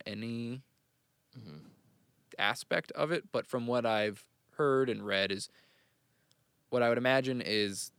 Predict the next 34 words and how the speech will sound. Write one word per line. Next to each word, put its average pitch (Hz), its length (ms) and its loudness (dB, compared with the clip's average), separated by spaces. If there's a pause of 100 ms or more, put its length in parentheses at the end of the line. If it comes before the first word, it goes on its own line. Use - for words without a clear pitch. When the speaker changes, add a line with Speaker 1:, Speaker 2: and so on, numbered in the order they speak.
Speaker 1:
that 95 240 -2 (100)
touring 175 340 2
acts, 135 280 2
if 113 100 -6
they're 107 100 -2
not 104 340 -2
carrying 110 400 -2
their 98 160 -6
own 101 180 -8
console, 98 520 -6
in 104 140 -6
their 110 180 -2
rider 101 460 -2
they 98 140 -4
have - 600 -8 (600)
five 92 380 -4
to - 100 -14
ten 92 540 -10 (640)
consoles 95 540 -10
that - 200 -8
Speaker 2:
Mm-hmm. - 60 -10
Speaker 1:
are 69 320 -4 (360)
acceptable. - 640 -8 (180)
Speaker 2:
Yeah. 73 240 -6 (380)
Speaker 1:
Um, 53 380 -10 (1400)
so, 67 420 -8 (380)
and 262 140 4
then, 220 80 8
like, 139 180 8
there's 143 300 2
your 98 80 -6
standards, 95 1000 -10 (880)
you 90 100 -4
know, 65 160 -6